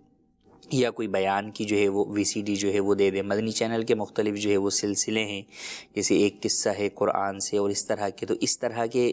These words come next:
चीज़ें अगर आप लगवाएंगे तो उम्मीद है दिलचस्पी का बाइस भी होगा और उन्हें जो है वो सवाब भी मिलेगा और उनकी दीनी मालूमात में इजाफा भी होगा। एक सवाल ये है कि क्या मर्द वो गोल्ड पहन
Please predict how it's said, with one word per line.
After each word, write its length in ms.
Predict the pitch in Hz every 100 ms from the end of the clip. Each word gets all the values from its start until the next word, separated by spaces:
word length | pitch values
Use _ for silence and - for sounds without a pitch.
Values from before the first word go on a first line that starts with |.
| -
चीज़ें 360 | - 113 107 117
अगर 160 | 110
आप 220 | 104 104
लगवाएंगे 520 | 110 98 101 104 110 110
तो 100 | -
उम्मीद 380 | 110 110 127 113
है 100 | 104
दिलचस्पी 540 | - 101 - - - 117
का 120 | 117
बाइस 360 | 107 104 107 107
भी 120 | 123
होगा 360 | 123 110 117 127
और 120 | 110 -
उन्हें 280 | 107 104 101
जो 120 | 98
है 100 | 95
वो 120 | 95
सवाब 360 | 95 98 95 98
भी 140 | 104 113
मिलेगा 440 | 110 104 104 104
और 100 | 101
उनकी 240 | 92 98 101
दीनी 260 | 98 95 95
मालूमात 560 | 95 92 92 95 90
में 120 | 113 156 - _ 110
इजाफा 420 | 98 87 - 92
भी 160 | 90 92
होगा। 380 | 92 - - - - _ _ _ _ _ _ _ _ - - - - - - - - - _ -
एक 160 | 123 127
सवाल 360 | - 123 117 127
ये 140 | 117 113
है 120 | 123
कि 140 | 123 110
क्या 240 | 123 117
मर्द 460 | 107 101 117 131 - 117 104
वो 220 | 117 147 127
गोल्ड 320 | 113 113 120 -
पहन 300 | 101 110